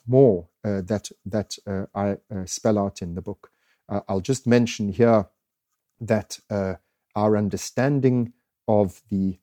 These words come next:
underlying physics, uh, as to how, uh, homeostatic systems arise,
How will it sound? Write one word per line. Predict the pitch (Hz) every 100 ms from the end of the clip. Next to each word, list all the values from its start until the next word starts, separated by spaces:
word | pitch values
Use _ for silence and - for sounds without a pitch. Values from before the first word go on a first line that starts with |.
| _ _
underlying | - 143 151 135 117 117 113 101 -
physics, | - - 104 - - - _ _ -
uh, | 104 101 -
as | 110 -
to | - 107
how, | 92 - 143 143 131 120 117 _ _ -
uh, | 107
homeostatic | - 123 117 110 - 104 - 98
systems | - 104 - 87 90
arise, | 92 101 139 107 87 -